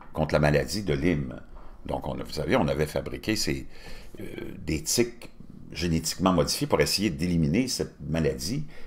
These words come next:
qui affecte, euh, les humains, qui est transmise par les tiques, la fameuse maladie de Lyme.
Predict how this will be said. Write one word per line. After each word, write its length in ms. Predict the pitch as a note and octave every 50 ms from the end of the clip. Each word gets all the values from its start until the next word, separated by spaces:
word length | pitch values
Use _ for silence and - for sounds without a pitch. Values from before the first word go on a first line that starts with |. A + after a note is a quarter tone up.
| - -
qui 80 | -
affecte, 400 | D2 - - F2 - - - -
euh, 180 | D2 - - - - - - -
les 360 | - C#2 C#2+ C#2+ B1+ B1 C2
humains, 260 | C2 C#2+ F#2 B2 - - - - - - - - - - - - - - -
qui 80 | - -
est 60 | D#2+
transmise 420 | - - D#2 D2 - - A#2 B2 A#2+
par 180 | - E2+ -
les 160 | - D#2+ C#2+
tiques, 600 | - - - - - - - - - - - - - - -
la 60 | -
fameuse 340 | - - D2 D2 E2 D2+ C#2+
maladie 340 | D2 C#2 C2+ B1+ - - C#2+
de 100 | - D2
Lyme. 260 | G2+ D#3 E3+ D#3+